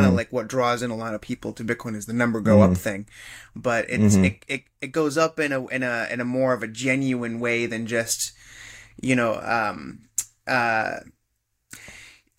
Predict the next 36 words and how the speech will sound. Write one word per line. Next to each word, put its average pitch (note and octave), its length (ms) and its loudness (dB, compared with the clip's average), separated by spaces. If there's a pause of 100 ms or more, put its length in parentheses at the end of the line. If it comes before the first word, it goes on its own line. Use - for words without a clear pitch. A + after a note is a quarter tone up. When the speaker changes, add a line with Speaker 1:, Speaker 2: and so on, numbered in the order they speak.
(240)
Speaker 2:
having D#3+ 360 2
Speaker 1:
Well, C3+ 60 2
Speaker 2:
a C3 40 0
Speaker 1:
it - 20 -2
goes C3 100 2
up C3+ 60 2
Speaker 2:
monetary - 320 2
Speaker 1:
because - 80 0
of G2 80 0
adoption. F2+ 640 0 (520)
Speaker 2:
Of, D3 200 -2
uh, D3+ 80 0
'cause D#3 220 0
of D3 80 0
adoption, C3 540 -2
yeah. A#2 220 -2
And C3 120 2
it C#3 80 2
doesn't C#3+ 240 0
have B2+ 280 0
the, G#2+ 300 0
the C3 60 0
monetary C3 640 2
premium, B2+ 680 2 (160)
uh, A#2 420 -4
of, A2 400 -8
of A#2 280 -6
real D3 180 6
estate, B2+ 640 -2 (460)
if - 160 -10
this C#3 180 2
makes C3+ 200 2
any A#2+ 140 2
sense. A#2+ 300 0
So, B2+ 140 2
like, A#2 260 0